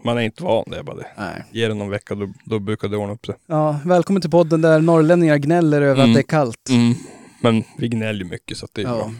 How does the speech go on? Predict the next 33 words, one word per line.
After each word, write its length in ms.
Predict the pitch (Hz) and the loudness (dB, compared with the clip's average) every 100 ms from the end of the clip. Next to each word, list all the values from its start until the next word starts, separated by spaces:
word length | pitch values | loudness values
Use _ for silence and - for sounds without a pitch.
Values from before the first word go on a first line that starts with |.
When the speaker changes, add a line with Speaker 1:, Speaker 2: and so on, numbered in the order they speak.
| - _ | -18 _
Speaker 2:
Ja, 120 | 139 | -2
men 440 | 139 139 139 139 143 | 2 2 0 -2 -2
jag 120 | 135 | -2
kan 120 | 160 | 0
ju 200 | 151 143 | 0 0
avslöja, 580 | 135 139 127 151 143 139 - | 2 0 -2 -4 -2 -4 0
eller 180 | 185 185 | 2 4
vänta, 320 | 180 151 196 | 2 0 -2
vi 100 | 156 | -2
måste 300 | 170 151 156 | -2 -2 -4
ju, 80 | 147 | -2
nu 180 | 156 | -2
får 120 | 170 156 | -2 -2
vi 100 | 131 | -2
backa 320 | 131 - 127 | -2 -4 -2
bandet. 440 | 139 185 120 - | 0 2 0 0
Hur 140 | 165 156 | 2 2
är 40 | |
läget 420 | 139 135 127 208 | 2 0 -2 -4
förresten? 400 | - - - 135 - _ _ _ _ _ _ - | -6 -10 -10 -14 -16 _ _ _ _ _ _ -4
Speaker 1:
Det 200 | 123 165 | 2 4
är 40 | |
jättebra. 500 | 120 110 - 131 139 - _ _ _ _ _ | 2 0 -2 0 0 -2 _ _ _ _ _
Speaker 2:
Som 160 | - 226 | -2 2
vanligt? 320 | 147 135 185 | 4 2 -2
Speaker 1:
Som 240 | - 120 160 | -2 -2 2
vanligt. 520 | 160 127 147 - - - - | 2 2 -2 -6 -18 -20 -6
Jag 160 | 135 | -2
har 140 | 180 170 | 0 -2
ingenting 420 | 190 160 170 151 | -2 -2 0 0
att 100 | 131 | 0
klaga 260 | 120 117 | 0 -2
på. 180 | 127 - | -4 -8